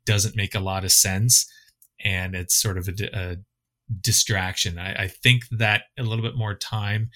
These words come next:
had been spent on the script, you could have really cleaned up the, the business of the mine, the, sort of the other head of the monster. I think you could have cleaned up the stuff that's happening in the mine and taken away the corporate evil and in some fashion, or,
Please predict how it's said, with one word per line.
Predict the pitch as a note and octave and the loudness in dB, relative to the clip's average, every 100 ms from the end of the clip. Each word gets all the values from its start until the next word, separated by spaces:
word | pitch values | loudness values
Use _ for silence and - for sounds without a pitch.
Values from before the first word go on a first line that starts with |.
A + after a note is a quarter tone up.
| - - | -14 -4
had | A#2 | -2
been | A2 F#2+ | 0 4
spent | - - G#2+ G2+ - | 6 4 2 -4 -4
on | A2 G2 F#2+ | -6 -6 -2
the | |
script, | F2+ - B2 D#3+ - - - _ | -2 0 0 -4 -8 -20 -20 _
you | G#2 | -2
could | - | -2
have | G2 - A#2+ | -2 -4 -2
really | G#2+ G#2+ F#2+ - | 2 2 0 -6
cleaned | - A2+ A2+ G#2 G2 | -4 -2 0 -2 -2
up | F#2 _ - | -4 _ -8
the, | G#2 F#2 F2+ F2 _ | -6 -6 -8 -10 _
the | B2 F#2 | -8 -6
business | F2 G#2+ F2+ G2 - | -4 -2 0 0 -2
of | F2+ | -4
the | F2+ | -8
mine, | F2 F2 F2 E2+ | -8 -10 -10 -12
the, | F2 | -10
sort | - F#2+ | -8 -8
of | F2+ | -8
the | F#2 | -8
other | F#2 F2+ | -8 -6
head | G2 F#2 | -6 -6
of | F2 | -10
the | |
monster. | F2 F2+ F#2 - G2+ | -10 -8 -6 -6 -8
I | |
think | F#2+ F#2+ | -10 -12
you | F2+ | -10
could | F#2+ | -10
have | F#2 | -10
cleaned | - G2+ F2+ | -8 -6 -6
up | F2+ - - - - - - _ A2+ | -10 -16 -20 -20 -20 -20 -20 _ -2
the | G#2 | 2
stuff | - G2+ F#2 | 4 2 -2
that's | G2 - | -2 -2
happening | G2 F#2 F#2 | -2 -4 -4
in | F2+ | -4
the | F2 | -4
mine | F2 F2+ F2+ F2 | -6 -6 -6 -6
and | F2 F2 - | -8 -12 -10
taken | G2 - | -10 -8
away | F#2 F2+ | -8 -8
the | F#2 | -10
corporate | - - F2 F2+ F2 | -10 -10 -8 -6 -4
evil | F#2 F2+ F2+ - | -4 -4 -6 -10
and | F2+ F#2 - - | -12 -12 -14 -8
in | F#2+ F2 | -6 0
some | - G2 F#2 | 0 0 -4
fashion, | F#2+ F2+ - F#2+ F2+ - | -8 -4 -4 -4 -8 -12
or, | F#2 F2+ F2 | -12 -10 -12